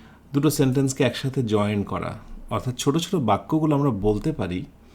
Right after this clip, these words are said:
লিখতেও পারি, কিন্তু একসাথে অনেকগুলো ছোট বাক্যকে যুক্ত করার নিয়ম কী, সেগুলো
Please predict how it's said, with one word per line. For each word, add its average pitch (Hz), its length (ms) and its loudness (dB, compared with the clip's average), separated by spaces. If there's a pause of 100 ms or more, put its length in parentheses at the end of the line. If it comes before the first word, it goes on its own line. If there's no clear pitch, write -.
(360)
লিখতেও 143 380 4
পারি, 95 260 -4
কিন্তু 123 260 -2
একসাথে 127 340 0
অনেকগুলো 180 380 0
ছোট 135 260 -2
বাক্যকে 120 440 -2
যুক্ত 101 300 -6
করার 104 260 0
নিয়ম 104 280 2
কী, 113 220 -6
সেগুলো 110 480 -2